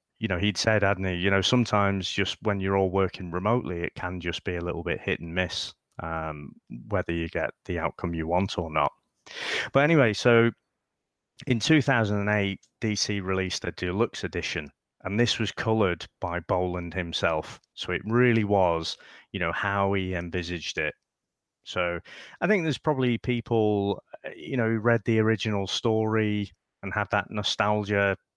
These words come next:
probably like that coloring better. Um, but I've, I've got a copy of the deluxe edition. It's,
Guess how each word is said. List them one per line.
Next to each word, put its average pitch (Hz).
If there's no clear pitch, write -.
probably 113
like 101
that 98
coloring 107
better. 107
Um, 87
but -
I've, 107
I've 107
got 78
a -
copy 90
of 82
the 80
deluxe 82
edition. -
It's, -